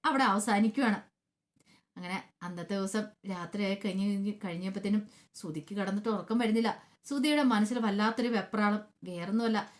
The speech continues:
സുധിക്കൊരു ഭീഷണിക്കത്ത് വന്നിട്ടുണ്ടായിരുന്നു. ഉം, സൂക്ഷിച്ചില്ലെങ്കിൽ അപകടം ഉണ്ടാവും, കൂടെ നിൽക്കുന്നവർ തന്നെ ചതിക്കുമെന്നൊക്കെ പറഞ്ഞുകൊണ്ട്. അപ്പൊ അതൊക്കെ ഓർത്ത് വല്ലാത്തൊരു വിഷമത്തിൽ ഇരിക്കുക. എന്താ ചെയ്യേണ്ടതെന്ന് അറിയത്തില്ല. അവസാനം ചന്ദ്രമതിയെ വിളിക്കുകയാണ്. അപ്പൊ ചന്ദ്രമതി ഓർത്ത്, "എന്തിനാ ഇവര് രാത്രി വിളിക്കുന്നത്? എന്താടാ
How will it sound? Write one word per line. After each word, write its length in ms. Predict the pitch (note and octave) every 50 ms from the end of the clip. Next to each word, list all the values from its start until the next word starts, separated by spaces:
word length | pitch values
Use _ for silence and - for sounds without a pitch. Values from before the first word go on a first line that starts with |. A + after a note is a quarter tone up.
| _ -
സുധിക്കൊരു 420 | - G#3+ E3+ F3 E3+ A3 G#3+ A#3
ഭീഷണിക്കത്ത് 600 | G#3+ G3+ F3 F#3 G#3 - A3 A3+ - A#3+ A3+ C#4+
വന്നിട്ടുണ്ടായിരുന്നു. 600 | C4 B3 A#3 A3+ - C4 A#3+ A3+ A3 G#3 G#3+ A3 G#3+ - - _ _ _ _ _
ഉം, 240 | G#3 G#3 G#3+ A3 G#3+ - _ _ _ _ _ -
സൂക്ഷിച്ചില്ലെങ്കിൽ 720 | - A3 F#3 F3 G3 G3+ - - B3+ A3+ G#3+ A3 A3+ B3
അപകടം 380 | A3+ G3 G3+ G3+ G#3 A3+ A#3+ A#3
ഉണ്ടാവും, 400 | A3 G#3+ A3 G#3+ G#3+ G#3+ - - _ _
കൂടെ 240 | - C#4 C#4 C#4+ D4
നിൽക്കുന്നവർ 400 | C#4 B3+ B3 B3+ B3+ B3 A#3 A3+
തന്നെ 200 | A3+ B3 A3+ A#3+
ചതിക്കുമെന്നൊക്കെ 640 | A#3 - A#3+ G3+ G3+ F#3+ A3 A3+ A#3 A#3+ A3 A3+ A3
പറഞ്ഞുകൊണ്ട്. 480 | A3 G#3 G3+ G#3 G#3+ G#3+ G#3 G#3 - - - - _ _ -
അപ്പൊ 180 | - - F#3+
അതൊക്കെ 300 | F#3+ E3+ F3+ F#3 - A#3
ഓർത്ത് 200 | A3 G3+ G#3 -
വല്ലാത്തൊരു 520 | A3+ A3 F3+ F3+ F#3 F#3+ G3 G#3 A#3 A3+ A#3
വിഷമത്തിൽ 400 | A3 G3+ - G3 G3+ G#3 A3+ A#3+
ഇരിക്കുക. 300 | G#3 G#3 - A#3+ A3 - - - _ _ F3
എന്താ 280 | E3+ E3+ E3+ F#3+ G#3+
ചെയ്യേണ്ടതെന്ന് 400 | A3 A3+ G#3 F#3+ F#3+ G#3 G#3+ A3+
അറിയത്തില്ല. 340 | G#3+ G3+ G3 A3 G3+ - - - - _ _ _ F#3+
അവസാനം 400 | F3+ E3+ - F#3+ F3+ G3 G#3+ G#3+
ചന്ദ്രമതിയെ 560 | A3 F#3 E3+ E3+ G3 F#3+ G3 G3+ A3 A3+ A#3
വിളിക്കുകയാണ്. 420 | A3 G3 E3+ - A3 G#3 F#3+ - - - _ _ _ _ _ _ _ _ _ _
അപ്പൊ 140 | - - E3
ചന്ദ്രമതി 480 | - F#3 F3 D#3+ D#3 E3 E3+ G3 G3+ G3+
ഓർത്ത്, 180 | G3+ G3+ -
"എന്തിനാ 300 | F#3+ E3+ E3+ E3+ F#3 G#3+
ഇവര് 260 | G#3+ G#3 G#3 A3+ A3
രാത്രി 300 | G#3+ F3+ E3+ E3 - G#3+
വിളിക്കുന്നത്? 340 | A3 G#3+ F#3+ - G3+ G3+ -
എന്താടാ 420 | D#3 D3 D3+ D#3+ F#3+ G3 G3+ F#3+